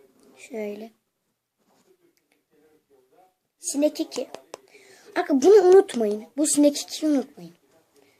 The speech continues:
Şimdi kurbanımıza bir tane kart seçtiriyoruz. Ama sizin bakmamanız gerekiyor. Mesela atıyorum ki şu olsun.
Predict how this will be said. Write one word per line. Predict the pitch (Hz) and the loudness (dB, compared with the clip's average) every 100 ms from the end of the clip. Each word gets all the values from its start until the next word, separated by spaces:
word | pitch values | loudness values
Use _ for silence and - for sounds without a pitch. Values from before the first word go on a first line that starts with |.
| _ _ _ - | _ _ _ -6
Şimdi | - 427 370 359 | 2 4 4 -2
kurbanımıza | - 349 302 339 339 339 339 349 | -4 -2 2 2 2 0 -2 -4
bir | |
tane | - 339 330 | -2 0 -2
kart | - 320 320 | 0 -2 -2
seçtiriyoruz. | - 185 - - 190 180 185 - - | -6 -8 -10 -12 -16 -14 -16 -18 -14
Ama | 269 277 | -10 -8
sizin | 277 262 247 | -6 -2 -2
bakmamanız | 262 262 190 175 165 170 170 | -2 -4 -16 -16 -18 -20 -20
gerekiyor. | 170 160 - - | -20 -20 -20 -14
Mesela | 277 247 214 226 | -12 -8 -8 -8
atıyorum | - 233 190 | -8 -10 -12
ki | 175 - | -14 -10
şu | 208 | -10
olsun. | 170 - - | -12 -20 -20